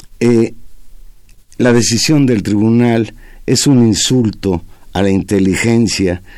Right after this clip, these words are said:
y una cuchillada a la ya precaria democracia mexicana.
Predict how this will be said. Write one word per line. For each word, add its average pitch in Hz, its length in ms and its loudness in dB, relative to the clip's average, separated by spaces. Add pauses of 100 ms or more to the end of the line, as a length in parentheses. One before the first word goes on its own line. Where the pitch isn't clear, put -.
(320)
y 113 60 -2
una 123 200 2
cuchillada 98 880 0 (580)
a 101 80 -2
la 95 140 0
ya 110 240 0
precaria 101 540 -2
democracia 87 640 -2
mexicana. 85 800 -2